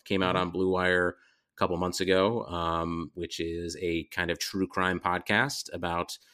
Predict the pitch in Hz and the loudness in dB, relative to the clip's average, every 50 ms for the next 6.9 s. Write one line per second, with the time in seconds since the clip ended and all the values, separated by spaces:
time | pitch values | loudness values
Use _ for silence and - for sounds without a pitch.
0 | _ _ _ _ _ - - - - 95 85 90 90 87 - 90 82 85 85 87 | _ _ _ _ _ -6 -4 -2 0 2 2 2 2 2 0 -2 -2 -2 -2 -2
1 | 87 87 87 87 85 82 82 - 85 85 82 82 87 82 - - 90 82 80 82 | -2 -2 -2 -2 -2 -4 -4 -4 -6 -6 -6 -6 -8 -10 -6 -6 -4 -2 -2 -2
2 | 87 - - 98 98 90 85 85 85 85 85 85 87 92 104 131 156 165 - - | -2 -2 -4 -4 -2 -2 -2 -2 -2 -2 -2 -2 -2 -4 -4 -6 -6 -8 -10 -14
3 | - - - 85 87 87 85 85 87 87 85 85 85 82 82 85 - _ _ _ | -14 -10 -6 -4 -4 -2 0 0 0 2 2 2 2 0 -2 -4 -8 _ _ _
4 | _ _ _ _ _ _ 90 87 - 98 90 - - 90 87 87 90 87 - - | _ _ _ _ _ _ -10 -6 -6 -6 -4 -4 -4 -4 -2 -2 -4 -4 -2 -2
5 | 95 92 - - - 101 90 90 90 87 87 85 - 87 - - - 90 95 92 | -2 -2 -2 -4 -6 -4 0 0 2 2 0 -2 -4 -8 -8 -6 -4 -2 -2 -2
6 | 92 87 87 - - 101 104 104 101 - 113 131 - - - - - - | -2 -4 -4 -4 -2 -2 -2 -2 -2 -4 -4 -4 -4 -8 -10 -14 -18 -20